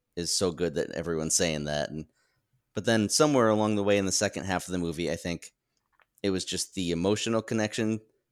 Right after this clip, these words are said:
to some of the plot points, and then just the acting. I think this is one you mentioned in the last one, you're gonna say a lot of times today,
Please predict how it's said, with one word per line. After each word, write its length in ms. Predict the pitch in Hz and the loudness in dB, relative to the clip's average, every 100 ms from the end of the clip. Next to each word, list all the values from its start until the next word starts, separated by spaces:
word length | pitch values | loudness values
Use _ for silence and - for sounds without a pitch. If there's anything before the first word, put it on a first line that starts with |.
| _ - | _ -8
to 100 | - | -2
some 220 | - 107 | 0 0
of 60 | 101 | 0
the 80 | |
plot 320 | 101 107 - - | -2 -2 -2 -2
points, 360 | 107 104 - | -2 0 -2
and 160 | 85 85 | -2 -2
then 280 | 82 80 - _ _ _ _ - | -2 -4 -8 _ _ _ _ -8
just 400 | 98 - - 80 | -6 -4 -8 -4
the 160 | 92 | 0
acting. 420 | 87 87 92 76 | 2 2 -2 -2
I 40 | 78 | -2
think 180 | 92 78 | -4 -4
this 160 | 87 | -6
is 180 | 90 82 | -4 -4
one 200 | 87 82 | -2 -2
you 100 | 80 | -2
mentioned 300 | 87 85 90 | -4 -2 -4
in 80 | 85 | -2
the 80 | 82 | 0
last 260 | 80 82 - | 0 0 -4
one, 140 | 80 | -6
you're 120 | 78 | -4
gonna 160 | 82 82 | -4 -2
say 180 | 92 82 | 0 0
a 80 | |
lot 180 | 80 80 | 0 -2
of 60 | 73 | -4
times 260 | 82 78 | -6 -4
today, 400 | - 80 78 78 | -6 -2 -2 -2